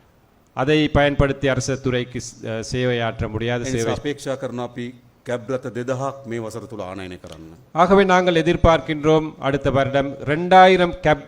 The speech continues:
Speaker 1: வாகன, கேப் ரக வாகனங்களை இறக்குமதி செய்வதற்கு.
Speaker 2: අපි සෑම අමාත්‍යංශයකම උප-, උපදෙස් දුන්නා.
Speaker 1: அனைத்து அமைச்சர்களுக்கு, அமைச்சரவைக்கு நாங்கள் ஆலோசனை வழங்கினோம்.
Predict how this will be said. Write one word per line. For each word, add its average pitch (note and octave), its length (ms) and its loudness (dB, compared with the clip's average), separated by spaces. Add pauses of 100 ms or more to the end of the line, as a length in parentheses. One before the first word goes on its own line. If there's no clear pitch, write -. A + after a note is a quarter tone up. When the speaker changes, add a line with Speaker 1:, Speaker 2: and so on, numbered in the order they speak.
(140)
Speaker 1:
வாகன, C3+ 420 2
கேப் C#3 320 -2
ரக D3 240 2
வாகனங்களை B2 640 0
இறக்குமதி A#2+ 400 -6
செய்வதற்கு. G2 520 -10
Speaker 2:
අපි A2+ 160 -12
සෑම B2+ 360 -6
අමාත්‍යංශයකම A#2 760 -12
උප-, B2 200 -18
උපදෙස් A2 400 -10
දුන්නා. A#2+ 280 -10 (580)
Speaker 1:
அனைத்து F#3 520 2
அமைச்சர்களுக்கு, D3+ 760 0
அமைச்சரவைக்கு C#3+ 640 0
நாங்கள் C3 300 -2
ஆலோசனை B2 500 0
வழங்கினோம். A#2+ 600 -2